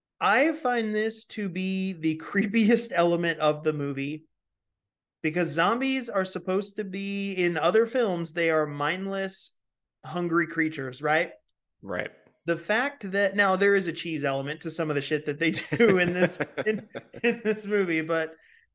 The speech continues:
Speaker 1: the fact that they are so used to the way humans behave that they're just learning to act like people again while also being monsters is insanely creepy to me.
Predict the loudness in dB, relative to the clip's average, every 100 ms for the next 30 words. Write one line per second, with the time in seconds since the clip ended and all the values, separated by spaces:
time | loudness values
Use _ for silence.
0 | _ -2 -2 0 -2 -2 -2 -2 0 0
1 | 2 0 0 -2 -4 -4 -4 -8 -8 -8
2 | -4 -2 0 4 4 4 0 -2 -4 -4
3 | 0 2 2 0 -2 2 2 2 -4 -2
4 | -2 0 -2 -4 -6 -8 -10 -6 -2 -2
5 | 0 0 0 -4 -2 -2 -6 -10 -6 -2
6 | -2 0 -2 -2 -6 -10 -14 _ _ _
7 | _ _ _ -2 4 4 4 2 2 0
8 | 0 -2 -2 -2 -4 -4 -4 -4 -4 -2
9 | -2 -4 -6 -6 -2 -2 -2 -2 -4 -4
10 | -8 -8 -8 -8 -10